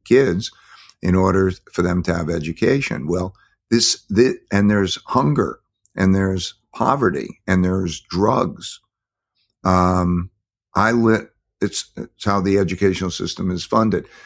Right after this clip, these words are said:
Eh, um, education is a state issue by the Constitution. And then within a state, it's a tax, m-, eh, eh, typically within a state, it's a tax district issue.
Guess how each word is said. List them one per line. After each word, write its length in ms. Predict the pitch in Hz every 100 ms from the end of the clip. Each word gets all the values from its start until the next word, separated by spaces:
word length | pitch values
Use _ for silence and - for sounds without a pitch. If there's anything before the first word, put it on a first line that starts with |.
| - _
Eh, 180 | 104 101 -
um, 480 | 92 92 92 92 - _ _
education 760 | 107 113 117 113 107 - 95 87
is 300 | - 90 82
a 260 | 87 87 82
state 800 | - - - 110 104 92 104 - _
issue 540 | 87 85 - 76 92 120 -
by 160 | 82
the 100 | 78
Constitution. 920 | - 82 80 - - - 78 - - - _ _ _ _ _ _
And 180 | 107 101
then 200 | 104 101
within 340 | 101 98 131
a 80 | 131
state, 560 | - - 92 82 98 - _ _ _ _ _ _
it's 500 | 98 98 98 - - -
a 60 |
tax, 540 | 90 - 113 113 - - _ _ 98
m-, 140 | - _ _
eh, 80 | 113 - -
eh, 80 | 98 - _
typically 440 | 151 143 95 67
within 320 | 60 67 87 78
a 60 |
state, 320 | - - 82 - _
it's 180 | 92 -
a 80 | 80
tax 380 | 104 98 -
district 540 | - 82 - - - -
issue. 340 | - - -